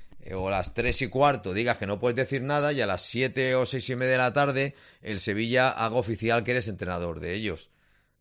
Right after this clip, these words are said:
¿Lo ven como, en el fondo, todo es una mentira?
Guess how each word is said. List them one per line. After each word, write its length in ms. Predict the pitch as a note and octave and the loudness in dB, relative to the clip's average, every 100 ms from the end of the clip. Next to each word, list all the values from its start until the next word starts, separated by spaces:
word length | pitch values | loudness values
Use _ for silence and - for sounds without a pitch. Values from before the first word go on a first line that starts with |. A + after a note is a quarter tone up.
| _ | _
¿Lo 140 | G#2 | 0
ven 160 | A#2 D#3 | 2 4
como, 380 | F#3 D#3+ B2+ - | 2 4 4 2
en 120 | A#2 | 0
el 120 | G#2 | -2
fondo, 400 | F#2+ A#2+ A#2+ G#2+ | 0 0 2 0
todo 220 | - A#2+ A2+ | 2 2 2
es 100 | A2 | 2
una 140 | G#2 | -2
mentira? 540 | F2+ D#2+ F2 E2 C#3 | -2 -6 -6 -6 -8